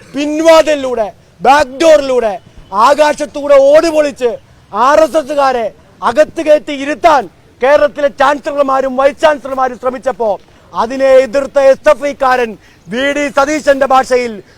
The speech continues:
ബഹുമാനപ്പെട്ട പ്രതിപക്ഷ നേതാവിന്റെ ഭാഷയിൽ, ഗുണ്ടയാണെങ്കിൽ അതെ, ഞങ്ങൾ എസ് എഫ് ഐക്കാർ പുറം വാതിലിലൂടെ കയറ്റുന്ന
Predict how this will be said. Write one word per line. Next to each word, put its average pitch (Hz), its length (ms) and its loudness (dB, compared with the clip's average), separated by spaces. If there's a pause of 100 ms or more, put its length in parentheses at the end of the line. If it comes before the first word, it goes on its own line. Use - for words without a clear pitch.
(120)
ബഹുമാനപ്പെട്ട 285 720 0
പ്രതിപക്ഷ 285 460 0
നേതാവിന്റെ 269 440 -2
ഭാഷയിൽ, 240 460 -4 (260)
ഗുണ്ടയാണെങ്കിൽ 302 920 2 (240)
അതെ, 285 480 4 (200)
ഞങ്ങൾ 302 380 2
എസ് 320 220 2
എഫ് 320 120 0
ഐക്കാർ 311 420 2 (340)
പുറം 339 380 2
വാതിലിലൂടെ 320 540 2
കയറ്റുന്ന 277 560 0